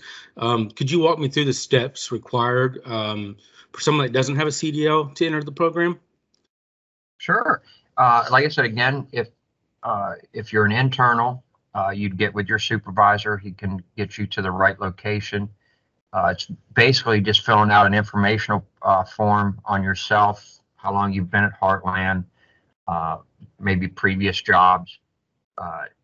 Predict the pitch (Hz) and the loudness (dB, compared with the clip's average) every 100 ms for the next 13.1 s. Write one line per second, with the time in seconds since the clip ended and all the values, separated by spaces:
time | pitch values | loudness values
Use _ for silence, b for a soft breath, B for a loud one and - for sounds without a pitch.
0 | _ - 104 101 95 90 - 92 87 - | _ -8 -4 -2 -4 -8 -12 -10 -10 -6
1 | 92 90 90 87 - - 104 104 104 98 | -6 -6 -8 -8 -4 2 2 2 -4 -6
2 | - 104 95 - _ - 101 117 104 98 | -6 -6 -6 -10 _ -20 -10 -2 -2 -2
3 | 98 95 101 92 110 104 104 - - 110 | -2 -4 -4 -4 -4 -6 -8 -8 -8 -6
4 | 110 107 - _ _ _ _ _ _ - | -6 -6 -10 _ _ _ _ _ _ -6
5 | 95 92 90 90 _ _ 98 98 92 92 | -4 -2 -2 -6 _ _ -6 -6 -6 -6
6 | - 98 95 95 101 101 98 95 - 104 | 2 2 2 -2 -2 -4 -2 -6 -4 -4
7 | 95 95 92 95 95 92 92 _ _ _ | -2 -4 -4 -2 -2 -2 -10 _ _ _
8 | _ - 87 85 85 - 101 90 - _ | _ -4 -2 0 -2 -8 -12 -12 -14 _
9 | _ _ _ 117 107 113 107 101 101 - | _ _ _ -14 -12 -10 -6 -6 -6 -8
10 | 101 95 98 98 92 98 101 92 85 _ | -12 -12 -12 -12 -10 -10 -10 -12 -16 _
11 | _ _ _ _ 98 - _ _ - 101 | _ _ _ _ -10 -10 _ _ -6 -4
12 | 104 101 - 101 98 98 95 92 92 110 | 0 -2 -2 -4 -4 -6 -4 -2 -4 -6
13 | 113 | -6